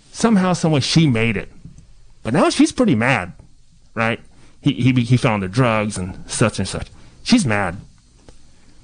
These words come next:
And I see her post some of the same ignorant things that I remember hearing when I was in high school during that, during the timber wars. You know, and I sit there and go,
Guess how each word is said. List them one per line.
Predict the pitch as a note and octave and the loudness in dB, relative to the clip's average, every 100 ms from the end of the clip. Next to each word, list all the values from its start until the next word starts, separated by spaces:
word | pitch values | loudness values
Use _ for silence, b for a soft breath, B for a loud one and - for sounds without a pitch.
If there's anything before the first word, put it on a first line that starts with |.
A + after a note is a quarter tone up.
| b - - - | b -20 -20 -4
And | C3 | -2
I | D3 | 0
see | - G#3+ | 2 4
her | G3 E3 | 4 0
post | - E3 D3 | 0 -2 0
some | - D#3+ | 2 2
of | A#2+ | 2
the | |
same | - - D3 D#3 - | -2 0 2 0 0
ignorant | A#2+ D#3 C#3 - | 2 2 2 0
things | - C#3 C#3 G#2 | 0 2 2 0
that | A2 - | -6 -6
I | A#2 A2+ | -6 0
remember | C3 A2 C3 B2 | 2 4 2 0
hearing | F2 B2 D#3+ A#2 | 2 2 2 0
when | G#2+ | -2
I | |
was | G#2 | -4
in | G#2 | -4
high | G#2+ D3+ | 0 0
school | F3 A#2+ | 2 0
during | G#2 G#2+ A2 | 2 2 2
that, | G#2+ G#2+ G2+ B B B | 2 0 -4 B B B
during | B2+ B2 | 0 4
the | A#2 | 2
timber | - G3 G#3 D3 | 2 2 4 2
wars. | F#2+ F2 E2 - - - - - - - - - - | 0 -6 -10 -16 -20 -20 -20 -20 -20 -20 -20 -20 -16
You | A#2 B2+ | -6 0
know, | B2+ C3+ | 0 2
and | C#3 | 2
I | B2+ | 2
sit | A#2 - | 0 0
there | E3 | 2
and | B2+ | 2
go, | A2 | 2